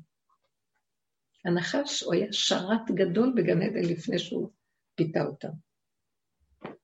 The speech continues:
אז ממשיך, אה, הוא חוזר לתפקיד שלו, הוא הפסיק להיות השודד שמרגיז, אלא הוא, אני באופן טבעי, אני אומרת שמה שצריך להיות פה, ואם, אם הארץ שייכת לנו, יקנו לנו אותה,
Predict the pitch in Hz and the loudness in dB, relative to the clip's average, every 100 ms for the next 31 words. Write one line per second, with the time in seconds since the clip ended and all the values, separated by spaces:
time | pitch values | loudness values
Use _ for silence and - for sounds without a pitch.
0 | - 156 151 156 - 254 262 - 247 220 | -6 -2 0 0 6 6 6 2 2 4
1 | 220 208 208 214 196 - 175 196 226 240 | 4 2 -2 -2 -2 4 6 6 4 2
2 | 226 - 320 - 269 175 185 - - - | -2 0 0 0 -2 -2 -4 -12 -12 -2
3 | 247 233 262 226 214 220 185 175 - 156 | 0 4 6 6 6 0 -2 -2 0 2
4 | 180 165 143 - _ _ _ - - 160 | 4 4 -2 -14 _ _ _ -8 -2 0
5 | 156 139 156 175 196 185 185 196 196 196 | 0 0 2 2 2 0 0 0 0 0
6 | 196 196 - 226 - _ _ _ _ _ | -2 -8 -14 -18 -20 _ _ _ _ _
7 | _ _ _ _ - 185 196 196 196 - | _ _ _ _ -4 0 2 4 4 4
8 | 269 269 226 269 254 190 185 185 190 - | 2 4 4 6 4 2 0 -2 -2 0
9 | 180 202 - 190 214 254 233 226 - 196 | 2 2 -2 0 2 2 0 0 4 4
10 | 175 165 - 170 175 165 180 208 214 - | 4 2 0 2 2 6 6 6 2 4
11 | 196 190 180 180 - - 185 170 - - | 4 6 4 2 0 -2 2 0 0 -2
12 | 165 185 175 247 339 311 226 175 - 160 | 2 2 2 4 4 4 4 2 2 2